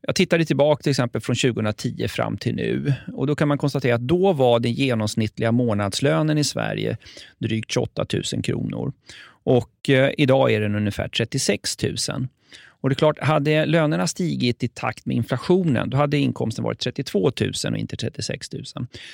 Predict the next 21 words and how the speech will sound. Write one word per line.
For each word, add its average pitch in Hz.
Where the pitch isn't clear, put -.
Och 151
ovanpå 151
det -
här 113
ska -
sägas 107
har 113
vi 123
fått -
en 113
lägre -
skatt. -
Så -
väldigt 170
många 135
hushåll 123
har 123
fått -
det 113
betydligt -
bättre. -